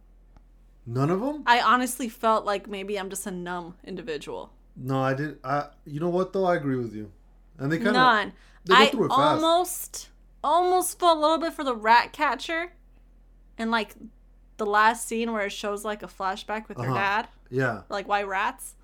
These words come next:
Speaker 1: Mm-hmm.
Speaker 2: That one was, like, about to, but not enough. Did not feel anything.
Speaker 1: Yeah.
Speaker 2: Not even,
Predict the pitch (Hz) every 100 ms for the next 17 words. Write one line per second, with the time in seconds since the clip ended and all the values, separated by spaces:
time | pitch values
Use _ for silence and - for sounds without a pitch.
0 | - - - 117 120 117 - _ _ -
1 | _ 220 262 311 370 359 - 226 247 240
2 | 285 - - 359 370 - 392 294 262 226
3 | 196 - - - - 226 214 214 190 185
4 | - 170 156 143 269 269 277 269